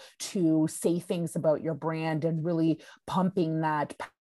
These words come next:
power of word of mouth element, then you're probably missing out a little bit because people might tune out to the amount that you're telling them about yourself versus them saying great things about you.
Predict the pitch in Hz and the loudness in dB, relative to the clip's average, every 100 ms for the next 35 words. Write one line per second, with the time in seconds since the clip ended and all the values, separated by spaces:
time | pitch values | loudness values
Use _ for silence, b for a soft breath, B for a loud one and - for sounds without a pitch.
0 | - 185 170 165 139 180 170 156 - 147 | -2 2 2 0 0 -2 0 -2 -2 -2
1 | 170 - 190 202 214 214 - 185 185 180 | -2 0 0 0 0 0 0 0 0 2
2 | 226 220 208 208 185 190 - 175 151 226 | 0 0 0 2 2 0 -2 -6 -4 -2
3 | 214 170 156 170 175 165 180 - - 165 | 0 0 2 0 0 -4 -6 -6 -10 -4
4 | 180 180 175 - - 185 170 175 208 143 | -2 0 -2 -8 -8 -4 -2 -2 -2 -4
5 | - b _ _ b b - 202 156 165 | -8 b _ _ b b -2 0 2 0
6 | 156 160 165 - 156 160 165 160 147 - | 0 0 -2 2 2 2 -2 -2 -4 -2
7 | 202 196 165 147 143 143 139 - 151 - | 0 2 0 -2 -2 -2 -2 -4 -8 -4
8 | 147 147 - 165 147 - 147 139 151 156 | -2 -2 -4 -6 -6 -4 -4 0 0 0
9 | - 147 139 143 - - 135 123 135 113 | -4 -6 -4 -6 -6 -8 -10 -10 -8 -8
10 | - | -8